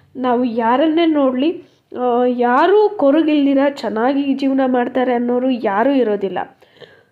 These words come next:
ಹಾಗೆ ನೋಡಬೇಕು ಅಂತಂದ್ರೆ ಮಿಡಲ್ ಕ್ಲಾಸ್ ಫ್ಯಾಮಿಲಿ ಒಂದು ರೀತಿ ನೆಮ್ಮದಿಯಾಗಿರ್ತಾರೆ ಅಂತ ನನ್ನ ಅನಿಸಿಕೆ. ಈಗ ನಮ್ಮ ಮನೆಯಲ್ಲಿ ನಾನು ದೇವರನ್ನ ಪ್ರತಿ ಬಾರಿ ಕೇಳೋದು ಒಂದೇ, ಆ,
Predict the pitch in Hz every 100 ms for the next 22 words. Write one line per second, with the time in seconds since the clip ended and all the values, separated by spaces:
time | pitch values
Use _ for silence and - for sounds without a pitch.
0 | _ _ 247 285 370 339 320 302 294 294
1 | 254 254 247 233 262 240 226 254 311 349
2 | 330 311 294 - 262 233 233 247 247 240
3 | 247 294 294 294 269 269 294 294 277 240
4 | 233 233 226 214 208 269 233 208 220 277
5 | 285 233 208 185 - - _ _ _ _
6 | _ _ _ _ - 302 311 277 269 269
7 | 311 294 285 277 269 339 - - _ _
8 | _ _ _ _ _ _ _ 240 247 262
9 | 285 349 285 254 262 254 262 254 247 240
10 | 339 269 247 240 240 226 220 214 247 240
11 | 190 208 208 - _ _ _ _ _ _
12 | _ _ _ - 226 214 -